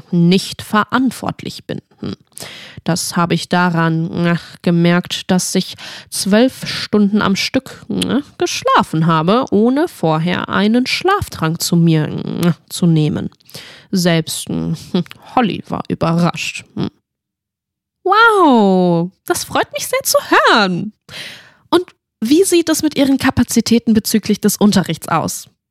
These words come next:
Hat sich da etwas getan? Nun, mm, da die Zusatzstunden über Blutzauber, mm, vorerst abgeschlossen sind und Zifelam als Schulleitung agiert, mm, liegt der Fokus, mm,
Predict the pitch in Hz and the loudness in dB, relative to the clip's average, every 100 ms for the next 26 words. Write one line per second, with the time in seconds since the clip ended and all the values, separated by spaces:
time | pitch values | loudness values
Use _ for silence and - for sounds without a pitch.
0 | _ 175 - 175 185 180 - 180 208 - | _ -4 -2 -2 0 -2 -2 -2 -2 0
1 | 185 208 440 _ _ _ _ _ _ _ | 2 2 -2 _ _ _ _ _ _ _
2 | _ _ _ _ 240 269 156 - - - | _ _ _ _ 4 6 4 -2 -14 0
3 | 190 - - _ - - 190 170 170 - | 0 0 -6 _ -20 -2 0 2 0 2
4 | 247 214 165 156 - - 185 175 185 170 | 4 6 4 0 -6 0 0 2 2 2
5 | 175 170 196 208 175 - 175 165 170 165 | 2 2 4 4 2 0 2 2 2 2
6 | 165 165 170 175 - - 185 175 165 170 | 2 2 0 -2 -8 -6 -4 -2 -2 -4
7 | - 208 - 196 - 208 196 202 190 202 | -4 -6 0 -2 2 0 2 2 2 2
8 | 202 - 170 160 - - - - - _ | 0 0 0 -2 -8 -20 -20 -20 -20 _
9 | - 240 226 - 175 165 160 165 - - | 0 4 4 4 2 2 2 2 0 2
10 | 247 185 165 165 175 - 175 208 226 226 | 4 6 2 0 0 0 2 4 4 2
11 | - 247 247 240 247 - - _ 214 247 | -2 -4 -4 -2 -2 -4 -14 _ 4 4
12 | - - 214 208 - 285 208 - 156 - | 2 -2 0 0 2 0 0 -2 -2 -4
13 | - - 160 165 | -8 -2 0 0